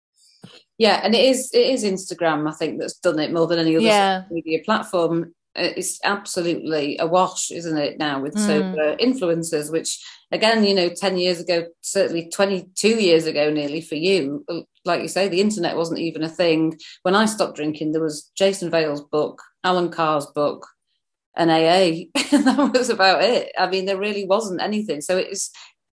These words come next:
Speaker 1: I think, amazing how now you can see, like you said, all of these different people,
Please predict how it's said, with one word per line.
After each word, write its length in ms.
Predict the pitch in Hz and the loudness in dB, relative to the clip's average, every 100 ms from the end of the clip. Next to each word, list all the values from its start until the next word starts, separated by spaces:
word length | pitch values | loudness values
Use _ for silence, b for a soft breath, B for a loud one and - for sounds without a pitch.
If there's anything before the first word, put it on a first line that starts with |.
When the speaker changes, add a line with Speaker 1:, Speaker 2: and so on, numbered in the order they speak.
| - | -4
Speaker 1:
I 200 | 185 226 | 0 0
think, 500 | 233 151 131 90 - - | 0 -2 -2 -4 -10 -2
amazing 720 | 202 220 285 285 170 151 160 | 2 4 4 2 2 0 0
how 340 | 170 160 165 165 | 0 2 2 2
now 420 | 185 190 170 160 | 0 2 0 0
you 220 | 160 175 | -2 -6
can 140 | - 185 | -4 -6
see, 420 | - - 202 196 | -4 -2 0 0
like 260 | 170 - - | -4 -6 -12
you 60 | 170 | -10
said, 340 | - 175 175 | 0 2 2
all 280 | 175 175 180 | 2 2 0
of 140 | 165 165 | -2 -2
these 160 | 160 | -4
different 340 | 165 165 117 - | -6 -8 -8 -6
people, 520 | 160 - 147 147 | -8 -4 -2 -2